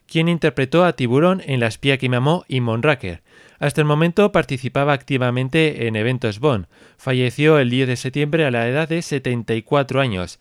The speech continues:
El actor había cancelado su api-, aparición en la convención de Illinois prevista para el día seis de septiembre, porque se había roto una pierna y había sido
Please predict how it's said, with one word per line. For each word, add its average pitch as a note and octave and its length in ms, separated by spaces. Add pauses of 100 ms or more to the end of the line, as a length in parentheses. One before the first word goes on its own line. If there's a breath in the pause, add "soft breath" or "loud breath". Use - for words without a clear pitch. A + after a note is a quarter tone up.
(340 soft breath)
El C3+ 160
actor F3 360
había C3+ 220
cancelado C#3 640
su C3 140
api-, A#2 360
aparición A#2 600
en G#2+ 240
la G2+ 100
convención A2+ 540
de G#2+ 60
Illinois D3+ 540 (360 soft breath)
prevista E3 560
para C3+ 180
el A#2+ 160
día D#3 240
seis C3 340
de A#2 120
septiembre, C3 520 (380 soft breath)
porque F3 300
se - 100
había C3 220
roto B2 200
una A#2+ 160
pierna D3 460
y C#3 140
había C3 240
sido D#3+ 260